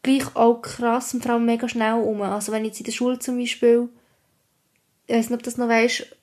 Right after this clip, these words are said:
wo wir hat müssen auf, auf ein Mini-Trampolin gumpen und nachher über einen Schwedenkasten irgendwie, da hat er wollen, dass wir ein Salto machen. Und dann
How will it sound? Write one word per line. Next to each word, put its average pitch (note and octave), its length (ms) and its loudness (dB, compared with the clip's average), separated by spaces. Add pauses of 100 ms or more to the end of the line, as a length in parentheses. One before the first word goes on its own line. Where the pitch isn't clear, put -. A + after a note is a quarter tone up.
(140)
wo A3+ 160 -4
wir A3+ 140 2
hat A3+ 140 0
müssen A3+ 540 -2 (1160)
auf, - 280 -12
auf A#3 140 -6
ein A#3 120 0 (100)
Mini-Trampolin B3+ 680 2
gumpen B3 400 0
und A3 140 -2
nachher A3+ 500 -2 (340)
über B3+ 220 0
einen A#3+ 160 4
Schwedenkasten A#3 880 0 (720)
irgendwie, A#3 420 0
da A#3 100 -10
hat - 120 -12
er - 80 -4
wollen, A3+ 160 4
dass - 140 -12
wir G#3 80 -8
ein - 20 -8
Salto B3 460 0
machen. B3 300 -2 (480)
Und A#3 160 -2
dann B3 140 2